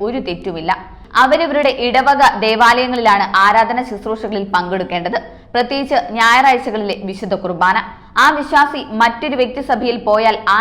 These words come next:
ഇടവക വൈദികന് ചോദ്യം ചെയ്യാം. അതുപോലെ തന്നെയാണ് മറ്റുള്ള വ്യക്തിസഭകളിൽപ്പെട്ടവരുടെയും കാര്യം. അവർ ഞായറാഴ്ചകളിൽ അവരുടെ ആരാധനാക്രമത്തിലാണ് പങ്കുകൊള്ളേണ്ടത്. അതിനുള്ള സാഹചര്യം ഇല്ലാത്തപ്പോൾ അവർ അലഞ്ഞുതിരിഞ്ഞ് അവിടെയും ഇവിടെയും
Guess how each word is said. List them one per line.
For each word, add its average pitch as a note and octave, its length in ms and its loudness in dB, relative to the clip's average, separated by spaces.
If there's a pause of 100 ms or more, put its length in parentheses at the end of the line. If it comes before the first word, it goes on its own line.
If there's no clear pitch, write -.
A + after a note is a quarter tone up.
(160)
ഇടവക A3+ 320 2 (120)
വൈദികന് G3+ 480 -2 (160)
ചോദ്യം F#3 420 -6
ചെയ്യാം. F3+ 260 -4 (380)
അതുപോലെ A3 400 2
തന്നെയാണ് A#3 460 0 (160)
മറ്റുള്ള A#3+ 360 -2
വ്യക്തിസഭകളിൽപ്പെട്ടവരുടെയും G3 1300 -6 (140)
കാര്യം. E3+ 320 -6 (460)
അവർ D#4 160 2 (220)
ഞായറാഴ്ചകളിൽ C4+ 760 2 (140)
അവരുടെ A#3 300 2 (200)
ആരാധനാക്രമത്തിലാണ് A3 960 0 (160)
പങ്കുകൊള്ളേണ്ടത്. F#3+ 760 -2 (440)
അതിനുള്ള C4 320 0 (140)
സാഹചര്യം A#3 520 -2 (140)
ഇല്ലാത്തപ്പോൾ A3 520 -2 (420)
അവർ C#4 140 2 (200)
അലഞ്ഞുതിരിഞ്ഞ് B3+ 580 0 (160)
അവിടെയും A#3+ 480 0
ഇവിടെയും A3+ 320 0